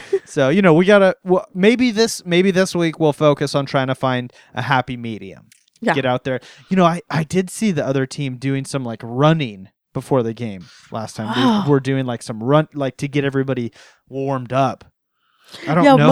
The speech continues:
Speaker 1: mo-, all of our coaching skills are things we steal from the team that's, that
Speaker 2: Yeah.
Speaker 1: we're playing.
Speaker 2: Yeah. I
Speaker 1: We
Speaker 2: oh.
Speaker 1: even, I even quizzed a family from the Pirates last week of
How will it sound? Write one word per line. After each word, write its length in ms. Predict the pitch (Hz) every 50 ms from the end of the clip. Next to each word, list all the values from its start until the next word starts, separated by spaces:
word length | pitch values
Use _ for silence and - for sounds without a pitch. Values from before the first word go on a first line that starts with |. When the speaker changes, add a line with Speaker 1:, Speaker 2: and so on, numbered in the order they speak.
| 294 311
Speaker 1:
mo-, 60 | - - - - -
all 200 | 220 262 285 330
of 100 | 339 -
our 100 | 330 294
coaching 380 | - 294 247 240 - - 262 254
skills 320 | - - 254 247 240 226
are 80 | 226 220
things 300 | - 233 214 220 202 208
we 120 | 208 202
steal 480 | 196 - - - - - 247 240 233 226
from 260 | - - 226 226 208
the 60 | 196
team 540 | - - - 233 208 202 190 175 175 190 - - _ _ _ _ _ _ _ _ _ _ _
that's, 240 | - 208 202 - - - -
that 200 | 190 202 165 -
Speaker 2:
Yeah. 120 | 160 147
Speaker 1:
we're 60 | -
playing. 440 | - - 220 202 190 165 151 185 196 -
Speaker 2:
Yeah. 260 | 180 - 196 143 120 - - - 151 -
I 80 | 160 180
Speaker 1:
We 160 | 247 294 320
Speaker 2:
oh. 100 | 302 285
Speaker 1:
even, 280 | 311 302 339 349 311 - - 294 -
I 140 | 208 233 254
even 320 | 277 294 294 277 254 240
quizzed 640 | - - - 240 226 226 233 226 214 - - - 226 - _ _ _ - _ -
a 80 | 208
family 560 | - - 220 208 202 202 214 214 208 202 208
from 380 | 202 - - 214 202 196 202 196
the 80 | 180 180
Pirates 520 | - - 233 220 220 214 208 196 - -
last 300 | 196 190 196 202 - -
week 180 | 220 214 190 - -
of 180 | 196 190 175